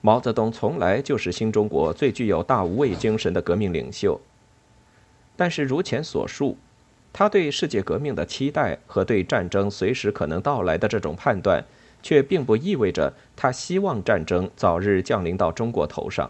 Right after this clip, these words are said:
作为一个长期指挥军事、有着大量正反两方面经验教训的革命者，毛泽东其实又是一个典型的现实主义者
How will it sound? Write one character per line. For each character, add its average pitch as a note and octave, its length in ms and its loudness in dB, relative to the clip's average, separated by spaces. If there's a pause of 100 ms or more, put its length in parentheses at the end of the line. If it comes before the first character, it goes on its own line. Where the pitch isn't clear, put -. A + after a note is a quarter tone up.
(1400)
作 C3+ 140 4
为 A#2 120 4
一 A2 140 -2
个 A2 180 2
长 G2+ 280 -2
期 A#2 180 -4
指 - 140 -6
挥 G2 180 0
军 B2+ 260 -4
事、 F#2 300 -4 (320)
有 A#2+ 160 4
着 A#2+ 140 2
大 C#3 180 0
量 A#2 220 2
正 D#3 220 0
反 G2 240 2
两 F2 200 2
方 D3 220 -2
面 A2 180 -2
经 A2 160 -2
验 G2+ 160 2
教 F#2 200 2
训 F#2+ 140 -2
的 F2 80 -2
革 E2 180 -2
命 A2+ 200 -4
者， G#1+ 280 -4 (540)
毛 C3 160 4
泽 E3 140 -2
东 D#3+ 240 -2
其 G2+ 220 -4
实 G2+ 260 0
又 A#2+ 140 2
是 - 140 -4
一 F#2 120 -4
个 G#2 100 2
典 E2+ 260 0
型 E2+ 160 -4
的 G#2 100 -2
现 B2 220 -4
实 E2+ 180 -6
主 B1 140 -6
义 E2+ 120 -4
者 G#1+ 220 -8